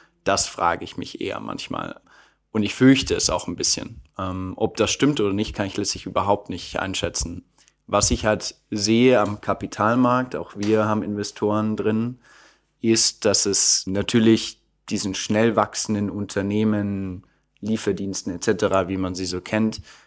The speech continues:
das ist ein sehr viel heißeres Thema am Markt, wo ich mich dann manchmal, wenn ich auch an der Seite ein bisschen kritischer sein darf,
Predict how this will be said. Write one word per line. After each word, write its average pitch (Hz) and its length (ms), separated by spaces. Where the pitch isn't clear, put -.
das - 200
ist 113 120
ein 104 80
sehr 107 160
viel 110 140
heißeres 98 680
Thema 110 360
am 95 100
Markt, 110 340
wo 104 100
ich 104 160
mich 104 180
dann 101 180
manchmal, 104 720
wenn 98 160
ich - 220
auch - 120
an 98 140
der 104 160
Seite 98 380
ein 98 80
bisschen 101 240
kritischer 104 400
sein 98 240
darf, 95 180